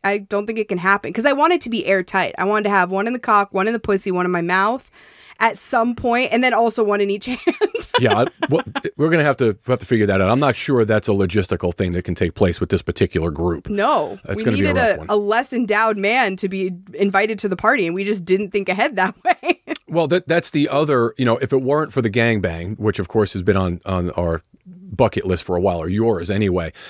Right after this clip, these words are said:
Speaker 2: really still working on finding you a play partner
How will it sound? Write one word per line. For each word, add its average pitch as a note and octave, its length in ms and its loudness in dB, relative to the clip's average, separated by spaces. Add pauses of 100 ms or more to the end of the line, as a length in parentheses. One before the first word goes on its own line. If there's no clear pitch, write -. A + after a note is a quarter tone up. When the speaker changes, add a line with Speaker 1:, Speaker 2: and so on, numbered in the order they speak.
(240)
Speaker 2:
really C#3 420 2
still B2+ 340 0
working A2 440 0
on G2+ 440 2 (220)
finding C3+ 500 2
you B2 140 4
a G#2 40 0
play D3 300 0
partner G#2 560 0